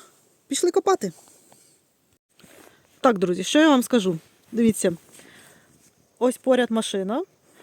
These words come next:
мене був вже перший сигнал, я викопала дріт алюмінієвий.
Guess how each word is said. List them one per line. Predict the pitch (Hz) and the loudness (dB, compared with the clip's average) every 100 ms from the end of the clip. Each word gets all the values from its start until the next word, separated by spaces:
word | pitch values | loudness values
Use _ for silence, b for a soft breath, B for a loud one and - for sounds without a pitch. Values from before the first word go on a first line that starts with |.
| b b | b b
мене | 233 269 240 | 0 0 0
був | 247 | -2
вже | 240 240 | -2 0
перший | 240 226 247 | 0 -2 -4
сигнал, | - 220 233 294 349 | -2 -2 -2 0 0
я | 247 | 0
викопала | 214 233 214 214 196 202 | -2 -4 -2 0 0 -2
дріт | 180 190 226 - - b b b | -2 -4 -4 -6 -12 b b b
алюмінієвий. | 277 320 320 320 320 320 320 | 0 2 2 2 2 0 -2